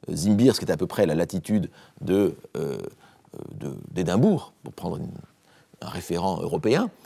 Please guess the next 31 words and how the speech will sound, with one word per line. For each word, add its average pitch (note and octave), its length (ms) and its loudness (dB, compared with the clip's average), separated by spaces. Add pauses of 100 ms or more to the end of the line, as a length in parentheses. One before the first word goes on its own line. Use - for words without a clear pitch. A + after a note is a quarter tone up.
(140)
et, C3 280 10 (520)
euh, E2+ 380 6 (480)
euh, G1+ 520 -6 (480)
la G1+ 160 -10
partie - 380 -2
ici D#2+ 360 0
de, D#2 100 0
de, C2+ 320 -6
de, B1+ 200 -6
de C2 140 -6
Sakhaline C#3 420 6 (280)
correspond D3 600 8 (240)
à - 40 -8
peu G#2+ 80 -2
près D3+ 200 4
à B2+ 60 6
la, G#2 160 6 (260)
à - 80 2
la F2+ 380 0 (180)
latitude G2 440 -2
de D3 160 8
Londres. D3 340 8 (1900)
Une D3 140 8
telle F3 200 10
différence C#3 380 6
de A2+ 80 6
latitude, D3+ 600 2
moins A#2+ 220 2
de G#2+ 80 2
quatre G#2+ 340 -2
degrés, G#2+ 440 4